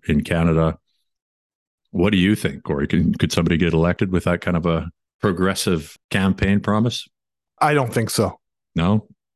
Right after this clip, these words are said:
Speaker 2: I don't think so, unfortunately. I, um, I, I really wish that they could, but we have to consider sort of the, the majority and the kind of the base. I, I don't think so. Both federally within Canada and provincially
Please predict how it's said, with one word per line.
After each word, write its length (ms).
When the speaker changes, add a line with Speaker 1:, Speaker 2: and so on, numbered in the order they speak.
Speaker 2:
I 100
don't 260
think 160
so, 160
unfortunately. 640
I, 320
um, 380
I, 320
I 80
really 420
wish 340
that 120
they 160
could, 380
but 300
we 140
have 240
to 80
consider 540
sort 220
of 140
the, 440
the 40
majority 520
and 120
the 120
kind 180
of 80
the 60
base. 540
I, 140
I 60
don't 200
think 180
so. 280
Both 280
federally 400
within 300
Canada 440
and 220
provincially 580